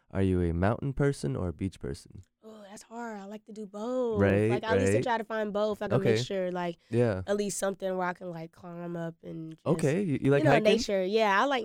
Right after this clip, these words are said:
Speaker 2: oh, yeah.
Speaker 1: Be on
Speaker 2: I
Speaker 1: the
Speaker 2: love, like,
Speaker 1: trails?
Speaker 2: biking.
Speaker 1: Okay.
Speaker 2: Yeah.
Speaker 1: Damn, all right. <laughs>
Speaker 2: I'm a wild guy.
Speaker 1: I feel
Speaker 2: <laughs>
Speaker 1: that. I feel that. You,
Speaker 2: Yeah.
Speaker 1: you be camping?
Speaker 2: You know what?
Speaker 1: <laughs>
Speaker 2: I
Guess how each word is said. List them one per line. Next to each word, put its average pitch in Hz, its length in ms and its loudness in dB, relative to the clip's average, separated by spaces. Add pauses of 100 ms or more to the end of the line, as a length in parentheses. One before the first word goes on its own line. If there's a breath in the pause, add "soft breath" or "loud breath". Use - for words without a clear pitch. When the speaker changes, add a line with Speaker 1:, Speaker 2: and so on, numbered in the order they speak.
(140)
Speaker 2:
oh, 240 120 2
yeah. 190 400 -2
Speaker 1:
Be 120 140 2
on 113 60 4
Speaker 2:
I 110 60 4
Speaker 1:
the - 80 6
Speaker 2:
love, 135 100 8
like, 135 80 6
Speaker 1:
trails? 151 220 0
Speaker 2:
biking. 208 720 0
Speaker 1:
Okay. 190 460 4
Speaker 2:
Yeah. 202 320 0
Speaker 1:
Damn, 143 280 2
all 175 60 2
right. 170 360 0
<laughs> - 840 -2
Speaker 2:
I'm 254 120 -4
a - 20 -6
wild 175 260 -6
guy. 175 300 -6 (220)
Speaker 1:
I 294 180 6
feel 302 260 6
Speaker 2:
<laughs> - 20 0
Speaker 1:
that. 104 220 2
I 104 100 2
feel 127 260 -2
that. 95 360 0
You, - 100 -8
Speaker 2:
Yeah. 107 200 -2
Speaker 1:
you 117 80 2
be 113 120 2
camping? 139 460 0 (800)
Speaker 2:
You 294 180 0
know 311 200 4
what? 320 280 4
Speaker 1:
<laughs> 131 140 6
Speaker 2:
I - 460 4